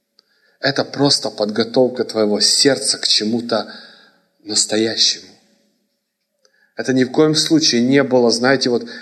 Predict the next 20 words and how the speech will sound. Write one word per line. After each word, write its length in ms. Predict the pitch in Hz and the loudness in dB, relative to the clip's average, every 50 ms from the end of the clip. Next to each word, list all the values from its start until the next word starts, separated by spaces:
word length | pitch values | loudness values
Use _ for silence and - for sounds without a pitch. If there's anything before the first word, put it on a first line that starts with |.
| - - _ | -20 -20 _
крестился 640 | - 123 113 110 - - 156 160 156 - - 120 | -4 -2 0 0 0 2 2 2 2 2 0 -2
и 160 | - 113 120 | -2 -2 -2
всё, 260 | 117 147 135 - 127 104 | 0 0 2 2 2 2
и 120 | 101 - | 0 -2
конец. 600 | - - - 117 110 110 110 92 - - - - - _ _ _ _ _ _ _ _ _ _ _ _ _ _ _ - _ _ _ _ _ _ _ _ _ _ _ _ _ _ _ _ _ _ _ _ _ _ _ _ _ _ _ _ _ _ _ _ _ _ _ _ _ _ _ _ _ - - _ _ | -4 -4 -2 -2 0 0 -2 -2 -4 -8 -12 -12 -16 _ _ _ _ _ _ _ _ _ _ _ _ _ _ _ -20 _ _ _ _ _ _ _ _ _ _ _ _ _ _ _ _ _ _ _ _ _ _ _ _ _ _ _ _ _ _ _ _ _ _ _ _ _ _ _ _ _ -20 -20 _ _
И 80 | - 110 | -4 -2
он 160 | 120 127 120 | -2 0 2
говорил: 380 | 127 123 120 120 117 107 101 | 2 2 2 2 2 2 0
«Идёт 240 | 98 104 120 127 - | 0 0 0 -2 0
после 280 | - 123 - - 131 131 | -2 -2 -2 -2 0 0
меня 240 | 135 131 131 131 127 | 0 2 2 0 0
тот, 380 | - - 123 95 - - - - _ _ _ _ _ _ _ _ _ _ _ | 0 0 -2 -2 -2 -8 -16 -20 _ _ _ _ _ _ _ _ _ _ _
который 240 | - - 113 104 104 | -10 -2 0 0 2
будет 260 | 104 113 107 104 - | 2 2 0 0 0
крестить 520 | - 110 101 98 - - - 107 - - - | -2 0 0 0 0 0 -2 -4 -6 -8 -8
вас 260 | 90 - - - - - - - _ _ | -6 -6 -6 -6 -8 -14 -20 -20 _ _
Духом 440 | - - - 127 131 127 - - - | -20 -8 -2 -2 -2 0 -2 -4 -4
Святым 480 | - - - - 92 - - 95 90 90 | -2 -2 -2 -2 -6 -10 -14 -12 -10 -10
и 60 | 95 | -10
огнём». 340 | 95 92 98 95 92 90 | -10 -10 -12 -14 -16 -18